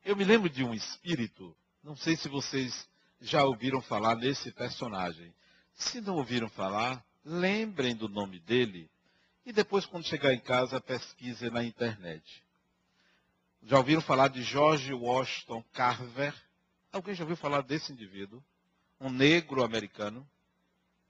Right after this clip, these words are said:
George Washington Carver.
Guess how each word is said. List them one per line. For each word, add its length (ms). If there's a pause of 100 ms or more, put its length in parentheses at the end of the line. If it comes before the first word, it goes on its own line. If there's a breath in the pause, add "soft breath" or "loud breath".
(1600)
George 540
Washington 540
Carver. 680